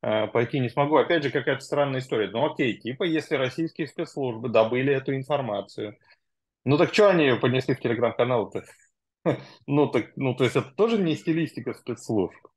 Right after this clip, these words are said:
А, значит, ну, добыли, принесли Путину, так сказать, принесли своим генералам, те, значит, свои расчеты, исходя из этой добытой информации, строят.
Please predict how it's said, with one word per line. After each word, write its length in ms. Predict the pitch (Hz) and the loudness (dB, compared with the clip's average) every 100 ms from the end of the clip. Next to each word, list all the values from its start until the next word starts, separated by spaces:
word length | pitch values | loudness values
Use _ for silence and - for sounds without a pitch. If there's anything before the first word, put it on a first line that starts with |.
| _ _ _ _ _ | _ _ _ _ _
А, 600 | 101 95 95 92 90 90 | -2 2 4 4 2 0
значит, 300 | 92 92 - | -2 -4 -4
ну, 180 | 101 120 | 0 4
добыли, 680 | 117 110 139 262 220 104 190 | 4 6 6 8 6 6 2
принесли 440 | - 123 120 247 | -2 -4 -2 -2
Путину, 640 | - 135 151 180 151 143 127 | 0 -2 0 -2 0 -2 -4
так 140 | 120 | -10
сказать, 160 | - 101 | -10 -6
принесли 300 | 123 - 208 | -4 0 0
своим 260 | 175 165 | 4 4
генералам, 760 | 160 139 107 107 127 135 117 107 - | 4 2 6 6 6 2 -4 -8 -2
те, 180 | 123 175 | 0 0
значит, 340 | 160 143 135 | 0 -4 -4
свои 160 | - 120 | -2 0
расчеты, 500 | 156 - 151 147 143 | -2 -2 -4 -2 -6
исходя 340 | - 113 147 | -4 -4 -2
из 80 | 120 | -4
этой 180 | 123 110 | -8 -6
добытой 380 | 113 117 120 110 | -6 -6 -8 -8
информации, 440 | 113 123 190 180 | -8 -4 -4 -6
строят. 540 | 139 - 117 110 101 | -8 -4 0 2 0